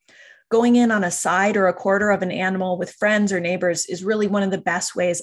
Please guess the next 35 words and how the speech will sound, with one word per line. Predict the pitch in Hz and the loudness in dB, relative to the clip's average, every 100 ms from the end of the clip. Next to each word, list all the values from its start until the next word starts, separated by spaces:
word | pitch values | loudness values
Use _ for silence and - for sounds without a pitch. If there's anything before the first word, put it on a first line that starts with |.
| - | -2
I | 233 | 0
think, | 233 196 180 | 0 -4 -6
to | - | -4
get | 180 - | -4 -2
high | 190 185 | -2 -4
quality | - 175 180 180 175 | -2 -2 0 0 -4
meat | 180 180 - | -8 -8 -8
at | 180 | -8
the | - 170 | -8 -4
best | 156 147 - - | -4 -4 -8 -10
price | - 160 - | -8 -6 -8
per | - - | -10 -10
pound. | - 165 - 240 - - - - _ _ _ | -8 -10 -10 -16 -18 -20 -20 -20 _ _ _
Anywhere | 233 247 240 202 | 2 4 4 4
you | 185 | 0
can | 165 190 | -2 -6
cut | 170 180 | -4 -2
out | 175 175 | 0 0
the | 165 | -4
middleman | 180 165 170 147 156 | -4 -4 -4 -6 -6
is | 175 - | -10 -8
gonna | 165 | -8
save | 165 - 156 | -8 -8 -8
you | 160 156 | -8 -8
money. | - - - _ _ _ _ _ _ _ _ _ _ _ | -8 -10 -14 _ _ _ _ _ _ _ _ _ _ _
Now, | 208 190 - | 0 0 0
at | 196 | 0
the | 196 | 0
risk | 185 214 - | 2 0 -2
of | 208 | -4
sounding | 190 202 196 190 | -2 0 0 0
like | 196 190 | 0 0
a | 190 | 0
broken | 180 180 180 165 | 0 0 -2 -4
record, | 214 226 202 185 175 | -2 -2 0 2 2